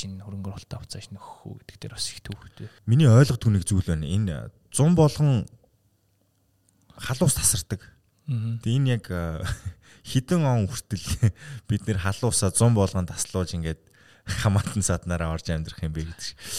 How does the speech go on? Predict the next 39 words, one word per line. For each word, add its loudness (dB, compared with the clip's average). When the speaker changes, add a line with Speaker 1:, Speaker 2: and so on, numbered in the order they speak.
Speaker 2:
Энд -2
гэхдээ -6
зүгээр -4
яг -16
цаатлаараа 0
юм -4
нийгмийн 4
асуудлыг 6
шийдэх -2
гэсэн 4
<laughs> 0
албаар 6
болгодог -2
зүйл 0
үйл 0
яг. -8
Танаа 2
дээр -2
халуус -2
тасарна 2
гэдэг 0
ойлголт 0
байх 0
юм 0
уу? -12
Энэ 2
юу 4
нь 2
яг -2
яагаад 0
тэгдэдээ? -4
Speaker 1:
Тэг -12
миний 2
ойлгочоор -6
за 0
хоёр 0
шалтгаан -2
байна, 0
тий. -4